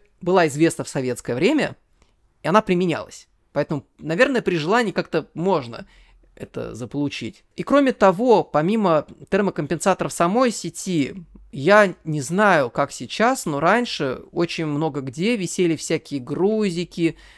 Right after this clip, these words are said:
блоки, подвеса контактной сети, с помощью которых можно было регулировать тоже некоторые параметры натяжения. Наверняка они всё ещё на месте, просто за ними никто не следит, но для этого уже, как я сказал, нужна нормальная энергослужба.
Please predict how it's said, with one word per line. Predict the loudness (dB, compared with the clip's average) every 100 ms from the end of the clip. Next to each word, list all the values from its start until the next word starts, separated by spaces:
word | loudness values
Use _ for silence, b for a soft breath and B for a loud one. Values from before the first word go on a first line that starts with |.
| b
блоки, | -8 -4 2 4 4 4 2 0 2 2 -2 b b -20 -20 -20 _ -4
подвеса | 0 2 2 0 -2
контактной | -4 0 0 0 -4
сети, | -8 -10 -6 -4 -4 -8 -12
с |
помощью | -6 -6 -2
которых | -4 0 0 2 0 -6 b b b b -8
можно | -2 -2 -2 -4
было | 2 2 4
регулировать | 0 0 0 2 0 -2 -10 -16 _ _ _ _ _ _ _ _ _ _
тоже | -6 -4 -4
некоторые | -8 -8 -10 -10
параметры | -4 -4 -4 -6 -12
натяжения. | -14 -12 -10 -10 -10 -12 -16 -18 _ _ _ _ _ _ _ _ _ _
Наверняка | -6 -2 0 0 4 6
они | 4 2
всё | 0 0
ещё | 0 0
на | -2 0
месте, | 2 2 0 -8
просто | -4 -4 -4
за | -2
ними | 0 0
никто | -2 -4 -6
не | -4
следит, | -6 -4 -4
но | -6
для | -6 -4
этого | -4 -4
уже, | -12 -12
как | -12 -10
я |
сказал, | -6 -6 -6
нужна | -6 -6
нормальная | -4 -4 -4 -6
энергослужба. | -6 -8 -10 -14 -14